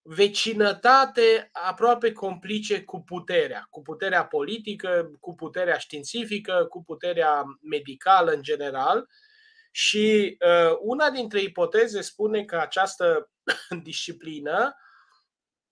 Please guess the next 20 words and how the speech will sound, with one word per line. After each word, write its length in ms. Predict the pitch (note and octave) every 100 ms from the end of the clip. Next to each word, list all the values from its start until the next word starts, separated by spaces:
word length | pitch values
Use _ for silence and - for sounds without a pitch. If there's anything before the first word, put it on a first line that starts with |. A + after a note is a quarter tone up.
| _ _
a 140 | D#3+ F3
luat 260 | G#3+ A3
naștere 440 | G#3 A#3 A3 G#3 G3+
nu 140 | B3+
atât 400 | B3 - A#3 G#3+
dintr-o 500 | D#3+ F#3+ A#3+ G3+ G3
curiozitate 1080 | - G#3 G#3 G3+ G3 - F#3 F3+ A#3+ G#3+ F3+
epistemică 920 | F3 E3+ E3+ - G#3 F3+ E3 D3 D#3+
propriu-zisă, 920 | D#3 D#3 - C3+ B2+ C3+ - G#3+ C#4+ D4 - _ _
ci 120 | -
din 340 | A3 G#3 A3 A3
nevoia 560 | G#3+ G#3+ A#3+ C#4+ C4+
unei 220 | A3+ A3 G#3+
expertize 680 | G#3+ - G#3 G#3 B3+ A3+ G#3+
judiciare. 920 | F3+ F#3+ G3 - G#3+ E3+ C#3 B2 - _ _ _
Prima 300 | - C#4+ C4
jumătate 500 | G#3+ G#3+ G3 A#3 A3+
a 60 | G3
secolului 580 | - A3 G#3 F3+ D#3+ D3+
nouăsprezece 1160 | D#3 D3+ D3+ - F#3+ G3 C4 B3+ C#4 C#4 C4+